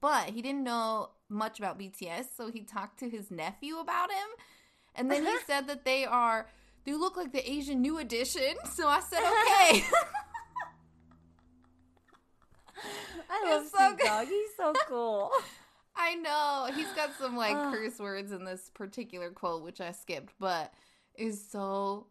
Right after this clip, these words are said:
Speaker 1: funny. I love Snoop Dogg.
Speaker 2: I
Speaker 1: I'm
Speaker 2: love
Speaker 1: so
Speaker 2: Snoop
Speaker 1: excited
Speaker 2: Dogg.
Speaker 1: for
Speaker 2: This is
Speaker 1: this.
Speaker 2: so cool. And I can't wait for him to meet R M and Suga and J-Hope and, like, just see what they get to do behind the mic and be really impressed. Y-,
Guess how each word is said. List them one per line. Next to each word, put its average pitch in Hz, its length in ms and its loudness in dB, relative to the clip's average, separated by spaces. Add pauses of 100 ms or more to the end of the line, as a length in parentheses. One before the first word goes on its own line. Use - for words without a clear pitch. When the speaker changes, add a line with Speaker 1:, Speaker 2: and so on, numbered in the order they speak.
(160)
Speaker 1:
funny. 175 320 -8
I 302 200 -2
love 185 340 -6
Snoop 180 240 -18
Dogg. 95 420 -10
Speaker 2:
I 233 180 4
Speaker 1:
I'm 277 80 0
Speaker 2:
love 208 180 0
Speaker 1:
so 185 140 0
Speaker 2:
Snoop 180 100 -6
Speaker 1:
excited 175 200 -2
Speaker 2:
Dogg. 165 200 0
Speaker 1:
for 185 120 -8
Speaker 2:
This - 120 -8
is - 60 -8
Speaker 1:
this. - 80 -8
Speaker 2:
so 190 200 -6
cool. 165 240 -4
And 208 200 -4
I 220 120 -2
can't 226 360 -6
wait 185 420 -6
for 196 240 -4
him 202 300 -10
to 214 80 -12
meet 180 280 -8
R 185 300 -2
M 165 360 -6
and 180 140 -10
Suga 170 340 -8
and 156 120 -10
J-Hope 165 480 -6
and, 170 160 -6
like, 170 240 -8
just - 300 -10
see 180 140 -6
what 180 200 -4
they 180 100 -6
get 170 220 -6
to 185 100 -12
do 165 460 -8
behind 165 340 -6
the 170 60 -10
mic 160 420 -8
and 165 260 -10 (400)
be 214 140 -2
really 190 380 -2
impressed. 175 680 -4 (100)
Y-, - 140 -18